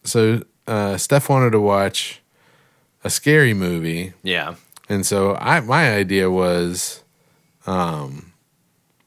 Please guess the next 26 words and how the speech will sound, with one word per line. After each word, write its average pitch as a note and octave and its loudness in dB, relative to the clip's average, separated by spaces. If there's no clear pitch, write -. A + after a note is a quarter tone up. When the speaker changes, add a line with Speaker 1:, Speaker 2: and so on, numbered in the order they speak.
Speaker 1:
the G#2 -2
original G2+ 2
The F2+ 0
Hills F#2 -2
Have, F#2 0
I F#2+ 0
was F2+ -4
like, F2+ -6
"You've G2 -6
seen G#2 -4
the G2 0
original G2+ -2
The F#2+ 0
Hills G2 -2
Have F#2 0
Eyes?" G2+ 0
And F2 -8
she F#2 -4
was F2 -4
like, D#2+ -6
uh, D#2 -6
"I - -12
think C#3 2
so." E2 -2
And F#2+ -2
then E2+ -4